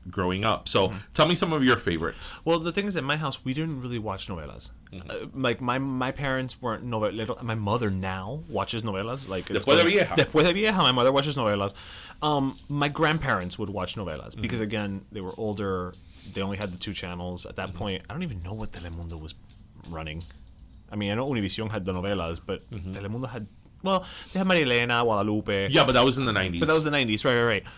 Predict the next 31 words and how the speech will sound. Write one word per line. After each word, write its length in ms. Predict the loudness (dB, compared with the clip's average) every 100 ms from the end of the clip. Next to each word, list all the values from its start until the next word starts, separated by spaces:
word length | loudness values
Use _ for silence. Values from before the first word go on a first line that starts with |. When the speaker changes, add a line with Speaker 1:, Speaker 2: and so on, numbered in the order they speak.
| -12 0
Speaker 2:
Um, 480 | 2 4 2 -2 -6 -14 -20 -20 -20 -18 -6
my, 280 | 0 2 2
f-, 200 | 0 -4
I 60 |
mean, 280 | 0 0 -2 -6 -16 -18 -16 -8
I 100 | -8
could 140 | -6
be, 180 | -8 -8 -10
you 100 | -10
know, 160 | -10 -12 -14 -20 -14
basic 480 | -10 -6 -4 -4 -6
and 120 | -8
be 100 | -8
like, 200 | -12 -10
"My 140 | -6 -6
favorite 300 | -6 -8 -6
novelas 400 | -6 -6 -6 -4
were 80 | -4
Marimar 520 | -2 -4 -4 -4 -6
and 60 | -6
María 80 | -6 -4 -4
del 80 | -4
Barrio," 560 | -2 -2 0 0 0
because, 280 | -2 -4 -2
you 80 | 0
know, 200 | 2 0 -6 -16 -16 -18 -12 -4
Thalía. 340 | -2 -2 -8 -12 -20 -16 -4
And, 300 | -2 -2 -4 -8 -4
more 120 | -4
importantly, 440 | -2 -4 -2 -4 -6
Soraya. 640 | -8 -8 -4 -2 -2 -4